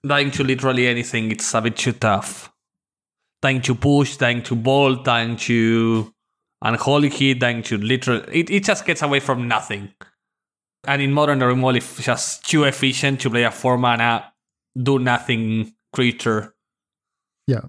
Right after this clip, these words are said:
Speaker 2: that makes sense.
Speaker 1: I do hope it will see play in Pioneer, like, it will transform the Shan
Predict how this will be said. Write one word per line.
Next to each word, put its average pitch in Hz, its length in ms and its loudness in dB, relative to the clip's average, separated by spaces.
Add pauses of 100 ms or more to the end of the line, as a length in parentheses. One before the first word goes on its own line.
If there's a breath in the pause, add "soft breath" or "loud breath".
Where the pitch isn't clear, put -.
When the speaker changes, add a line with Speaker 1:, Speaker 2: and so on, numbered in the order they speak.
Speaker 2:
that 131 120 2
makes 117 200 0
sense. - 480 -2 (880)
Speaker 1:
I 175 120 2
do 226 100 2
hope 165 220 0
it 143 100 0
will 135 160 2
see 131 140 -2
play 120 240 2
in 110 100 -2
Pioneer, 110 680 0
like, 117 240 -2
it 127 100 -2
will 123 160 2
transform 120 540 -2
the 113 220 2
Shan 113 640 -2